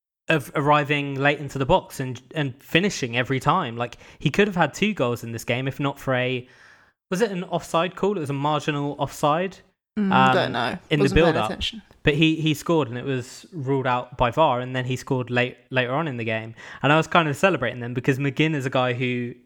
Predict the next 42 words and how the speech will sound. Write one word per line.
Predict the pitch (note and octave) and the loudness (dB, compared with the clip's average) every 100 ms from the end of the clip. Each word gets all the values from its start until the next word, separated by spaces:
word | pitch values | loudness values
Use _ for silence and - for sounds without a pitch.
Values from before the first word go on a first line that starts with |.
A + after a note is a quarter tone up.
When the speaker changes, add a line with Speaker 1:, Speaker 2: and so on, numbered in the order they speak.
| _ _ _ - | _ _ _ -4
Speaker 1:
has | C3+ C#3+ | 0 0
been | - G#3 G3+ | 2 0 0
on | D3 | -2
my | B2 | -4
shortlist | - C3+ B2+ A#2 | -4 -6 -6 -10
for | - B2+ | -4 -2
a | |
while, | C3+ A#2 A2 B2+ - - | 0 -2 -4 -12 -16 -12
and | - | -6
I | |
was | C#3+ | -6
like, | D3 | -4
"No, | E3+ | -6
don't | D3+ F3 F3 | -6 -8 -8
score | - C3+ | -6 -6
yet. | C3+ A#2 A#2+ - _ _ _ | -4 -8 -10 -16 _ _ _
Don't, | D#3+ D#3+ - | 0 0 -6
don't, | D#3 F#3+ F3+ | -4 -4 -2
like, | D#3+ C#3+ | -6 -4
go | D3+ | -6
crazy | D3 D3+ C#3+ B2+ | -4 -4 -4 -6
now | B2 C#3 A2+ A2 | -4 -4 -4 -8
while | A#2+ B2 | -6 -4
I | B2 | -4
don't | A#2 B2 B2 | -4 -8 -6
own | C3+ B2+ | -8 -8
you. | A2+ | -8
Wait | D#3 E3+ | -6 -6
until | E3 - E3 | -8 -6 -8
next | D3 E3+ - - B2 | -6 -10 -12 -12 -10
week, | A2+ - - | -10 -12 -10
please." | - - - - - - - - | -10 -10 -16 -18 -20 -20 -20 -6
But | - C#3+ | -2 0
I've, | D#3 D#3 C3+ | 2 0 0
uh, | D#3 D3+ D3+ | -2 0 0
I've | D#3 D3 | -2 -2
brought | F3 E3+ | -2 -2
him | D#3 | -4
in | F#3+ | -4
now | A#2+ A2 | -6 -6
for | A#2 - | -6 0
Speaker 2:
Wow. | B2+ B2+ B2 A3+ A#3 A3 A3 | 0 2 0 0 0 -2 -6